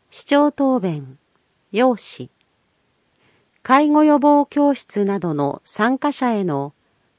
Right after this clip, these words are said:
万歩計の配布を検討し、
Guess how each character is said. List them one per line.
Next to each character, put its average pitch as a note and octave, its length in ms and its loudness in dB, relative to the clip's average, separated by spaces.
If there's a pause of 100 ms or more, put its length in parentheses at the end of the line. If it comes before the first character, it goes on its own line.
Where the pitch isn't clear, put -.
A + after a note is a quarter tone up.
万 A#3+ 220 4
歩 D4 180 -2
計 C#4+ 260 0
の C4 160 0
配 B3 300 -2
布 A3+ 260 -4
を G#3+ 80 -2
検 G#3+ 340 -4
討 F#3 240 -6
し、 - 300 -12